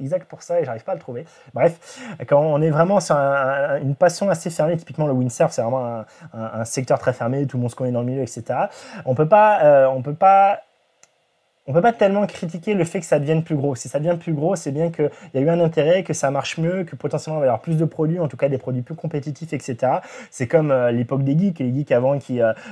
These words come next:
euh, les gamers avant, ils étaient considérés comme de la merde. Les geeks étaient considérés comme de la merde. Maintenant, ça a complètement changé.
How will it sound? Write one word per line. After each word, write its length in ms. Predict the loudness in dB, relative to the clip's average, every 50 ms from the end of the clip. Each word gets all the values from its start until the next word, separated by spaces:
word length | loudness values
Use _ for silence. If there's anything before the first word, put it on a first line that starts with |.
| -4 -2
euh, 80 | 0
les 140 | 0 0 0
gamers 340 | 0 0 0 0 0 2 4
avant, 180 | 4 4 4 2
ils 120 | 0 0
étaient 140 | -4 -8 -10
considérés 380 | -8 -10 -8 -2 2 2 2
comme 160 | 2 0 -4 -2
de 60 | -2
la 140 | 0 -2 0
merde. 400 | 0 2 2 2 2 2 0 0
Les 120 | 0 0 0
geeks 180 | 0 -2 -2
étaient 140 | -4 -8 -8
considérés 340 | -10 -10 -12 -8 -6 -6 -4
comme 160 | -4 -4 -4
de 60 | -2
la 100 | -2 -2
merde. 260 | 0 0 0 0 0 0
Maintenant, 280 | 0 -2 0 0 0 0
ça 160 | -2 -4 -8
a 40 | -6
complètement 340 | -4 -4 -4 -2 -4 -4 -6
changé. 460 | -4 -4 -4 -2 -2 0 -2 -2